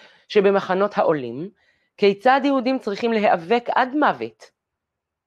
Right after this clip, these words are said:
למסור את נשמתם על לימוד התורה,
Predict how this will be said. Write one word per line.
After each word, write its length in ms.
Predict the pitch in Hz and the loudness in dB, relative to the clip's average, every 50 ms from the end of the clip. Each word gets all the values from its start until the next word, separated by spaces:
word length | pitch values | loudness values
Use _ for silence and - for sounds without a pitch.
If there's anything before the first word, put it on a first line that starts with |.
| _ _ _ _ _ _ _ _ _ _ - | _ _ _ _ _ _ _ _ _ _ -14
למסור 380 | 117 110 95 - - 143 156 190 | -14 -14 -6 -2 -2 0 0 -2
את 80 | 208 | -4
נשמתם 640 | 220 202 - 233 226 - 190 143 127 120 117 123 131 _ _ _ _ _ _ _ _ - | -6 -6 -8 -8 -8 -6 -6 -6 -6 -6 -10 -14 -18 _ _ _ _ _ _ _ _ -6
על 180 | 135 147 147 - - | -4 -4 -4 -6 -8
לימוד 360 | - 139 139 139 147 160 175 208 | -8 -6 -4 -2 0 0 0 0
התורה, 400 | 220 220 240 202 170 143 143 | 2 2 0 0 0 -2 -4